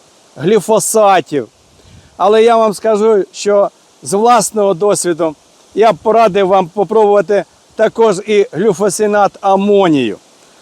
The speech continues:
Це так званий продукт Баста,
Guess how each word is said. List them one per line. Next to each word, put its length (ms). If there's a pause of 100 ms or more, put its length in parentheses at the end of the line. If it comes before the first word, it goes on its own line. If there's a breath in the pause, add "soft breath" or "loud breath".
(180 soft breath)
Це 380 (300)
так 180
званий 440
продукт 480
Баста, 640